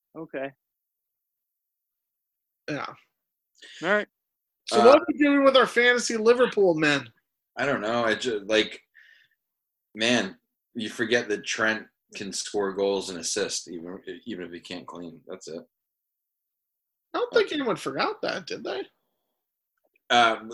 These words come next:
Speaker 3: Trent forgot it for a good, I don't know, one, two, three, four, five, six, numerous weeks for being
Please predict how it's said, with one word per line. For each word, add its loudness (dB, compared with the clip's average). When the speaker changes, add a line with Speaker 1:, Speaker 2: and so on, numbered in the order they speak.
Speaker 3:
Trent 2
forgot 4
it 2
for 0
a -6
good, 2
I 6
don't 2
know, 0
one, -4
two, -8
three, -8
four, -8
five, -8
six, -8
numerous 4
weeks -6
for -8
being -4